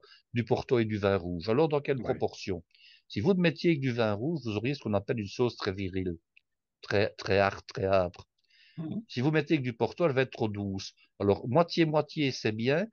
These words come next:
Speaker 1: Deux tiers, un tiers, c'est bien également.
Speaker 2: Mhm.
Speaker 1: Alors, deux tiers, un tiers, dans quel sens ? Ben, ça marche dans les deux sens.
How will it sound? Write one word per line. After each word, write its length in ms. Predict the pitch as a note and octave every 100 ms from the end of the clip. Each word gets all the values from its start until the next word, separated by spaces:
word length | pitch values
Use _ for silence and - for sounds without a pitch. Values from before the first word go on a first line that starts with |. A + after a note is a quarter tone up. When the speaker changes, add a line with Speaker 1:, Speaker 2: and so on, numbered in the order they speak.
| _ _ -
Speaker 1:
Deux 160 | D3
tiers, 300 | D3 F3 E3+
un 140 | E3 D#3+
tiers, 320 | F3 F3+ E3+
c'est 140 | D#3+
bien 220 | C#3+ D3
également. 560 | C#3+ C3 A#2 G#2 G2 F#2+ _ _ _ -
Speaker 2:
Mhm. 120 | G2+
Speaker 1:
Alors, 220 | G2+ G2+
deux 140 | A#2 D3+
tiers, 260 | E3 D3+
un 120 | D3
tiers, 180 | C#3 D3
dans 160 | B2 A#2
quel 180 | B2 A2
sens ? 280 | E3+ G3+
Ben, 80 | E3
ça 120 | D3
marche 200 | C#3+ E3
dans 100 | D3
les 120 | C3+ C3
deux 180 | B2
sens. 480 | A2 - G2 F#2 -